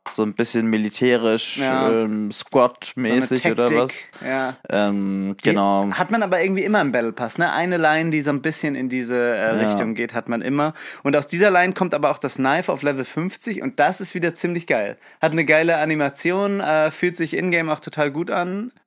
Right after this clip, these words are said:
Speaker 1: Ich find's okay.
Speaker 2: Das, das ist auf jeden Fall nice.
Speaker 1: Mhm.
Speaker 2: Daneben gibt's wie immer, äh, Player Cards, Sprays, Gun Buddies und ganz, äh, wichtig, äh, Radianite Points,
Speaker 1: Oh, ja.
Speaker 2: äh, die ja sonst wirklich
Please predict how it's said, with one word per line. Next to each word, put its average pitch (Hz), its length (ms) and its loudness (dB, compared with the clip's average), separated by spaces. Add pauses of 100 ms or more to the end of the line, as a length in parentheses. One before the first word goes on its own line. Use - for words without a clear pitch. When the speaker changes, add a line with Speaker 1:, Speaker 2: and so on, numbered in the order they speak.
(100)
Speaker 1:
Ich - 140 -2
find's 165 160 0
okay. 104 320 0
Speaker 2:
Das, - 340 -6
das 139 200 -6
ist 147 100 -6
auf 135 100 -6
jeden 135 160 -4
Fall 120 160 -4
nice. 101 400 -4
Speaker 1:
Mhm. 120 280 -6 (460)
Speaker 2:
Daneben 165 360 4
gibt's 160 220 -4
wie 170 40 2
immer, 123 720 2
äh, 107 40 -4 (100)
Player 196 280 6
Cards, 175 440 2
Sprays, 156 420 2
Gun 151 260 4
Buddies 151 320 2
und 123 120 -2
ganz, 135 340 0
äh, 123 240 -4
wichtig, 135 540 -4
äh, 120 100 0
Radianite 117 760 2 (100)
Points, 120 460 0
Speaker 1:
Oh, 98 200 0
ja. 95 200 4
Speaker 2:
äh, 87 180 -2
die 123 120 -2
ja 123 120 4
sonst 123 300 -2
wirklich 123 320 -2